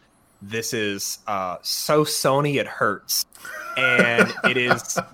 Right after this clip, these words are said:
<laughs> it is why you are not able to pre-order PlayStation fives right now. It is because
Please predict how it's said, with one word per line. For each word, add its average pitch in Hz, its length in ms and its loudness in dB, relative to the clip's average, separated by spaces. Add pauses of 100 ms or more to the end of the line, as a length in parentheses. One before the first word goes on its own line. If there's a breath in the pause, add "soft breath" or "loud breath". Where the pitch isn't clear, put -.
<laughs> - 220 -18
it 143 120 0
is 143 160 0
why 127 1000 2
you 123 140 -6
are 120 100 -2
not 120 160 -2
able 110 260 -4
to - 120 -12
pre-order 104 760 -6 (760)
PlayStation 120 360 -4
fives 127 300 0
right 92 200 -6
now. 85 340 -10
It 117 100 -8
is 107 100 -12
because 110 760 -2